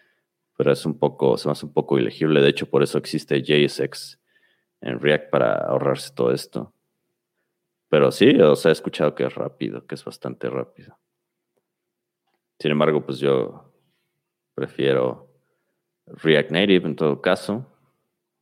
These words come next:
O, o incluso siempre, obviamente siempre va a ser mejor escribir directamente nativo, directamente Swift.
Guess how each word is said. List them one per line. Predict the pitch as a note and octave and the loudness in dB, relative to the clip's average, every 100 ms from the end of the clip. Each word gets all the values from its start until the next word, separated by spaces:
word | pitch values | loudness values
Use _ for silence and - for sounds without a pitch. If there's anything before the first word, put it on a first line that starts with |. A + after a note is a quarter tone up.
| _ _ _ _ _ _ _ _ _ _ - | _ _ _ _ _ _ _ _ _ _ 2
O, | E2 E2 C#2+ - - _ _ _ _ _ _ | 6 6 6 0 -20 _ _ _ _ _ _
o | D2+ C#2+ C#2+ D2 C#2+ C#2+ C#2+ | 2 4 4 4 4 2 0
incluso | D2+ D2+ F#2 G#2+ - E2 G2+ - _ _ _ _ _ - | -2 -2 2 2 2 0 0 -10 _ _ _ _ _ -14
siempre, | - F2 E2+ E2+ E2 - | -2 0 2 2 2 4
obviamente | F#2 F2+ E2 D#2+ D#2+ | 4 6 4 2 -4
siempre | D#2+ E2+ D#2 | -6 -4 0
va | D#2 | 2
a | C#2+ | 2
ser | - C#2+ - | 0 -4 -4
mejor | C2+ - C#2 - - | -10 -4 -4 -4 -10
escribir | C2+ - D#2 D#2 D2+ D2 | -14 -8 -4 0 0 -2
directamente | D#2 D2+ - D#2+ D2+ C#2+ C2+ | -2 -2 -2 -4 -2 -2 -4
nativo, | B1 - C#2+ C2 - | -6 -6 -6 -4 -4
directamente | C#2+ C#2 D2 C#2+ C#2 C#2 | -2 -2 -2 -4 -4 -6
Swift. | - D2+ - | -2 -2 -2